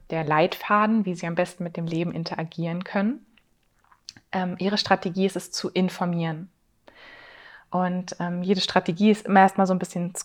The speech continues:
kryptisch, wenn man sie das erste Mal hört. Ähm,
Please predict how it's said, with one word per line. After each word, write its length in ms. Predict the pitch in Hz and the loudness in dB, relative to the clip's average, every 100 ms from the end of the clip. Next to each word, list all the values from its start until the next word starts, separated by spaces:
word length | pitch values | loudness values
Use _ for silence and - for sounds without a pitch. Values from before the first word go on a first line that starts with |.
| - _ | -16 _
kryptisch, 1000 | - - 254 - - - - 226 - 196 | -6 4 4 4 -8 -4 0 0 -2 -2
wenn 120 | 196 | 0
man 220 | 190 180 | 2 0
sie 260 | 190 180 - | -2 -4 -4
das 120 | 185 | -6
erste 360 | - 170 - 175 | -4 -6 -8 -12
Mal 140 | 170 165 - | -12 -10 -6
hört. 440 | 175 254 - - - | -6 -6 -10 -14 -6
Ähm, 380 | 185 180 185 | -4 -2 -4